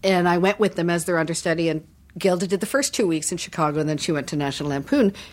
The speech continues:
and then shortly after that got hired for Saturday Night Live. Um,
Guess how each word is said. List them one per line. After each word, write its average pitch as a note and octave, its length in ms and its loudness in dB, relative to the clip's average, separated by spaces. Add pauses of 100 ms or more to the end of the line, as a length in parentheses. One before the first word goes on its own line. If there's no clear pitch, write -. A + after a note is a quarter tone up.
(140)
and D#3+ 120 2
then C3 300 2
shortly D3 340 2
after D3+ 240 0
that A2+ 120 -4
got B2+ 160 -2
hired B2+ 220 -4
for C3+ 80 -8
Saturday B2+ 320 -6
Night A#2+ 180 -8
Live. B2+ 320 -8 (960)
Um, C#3+ 580 2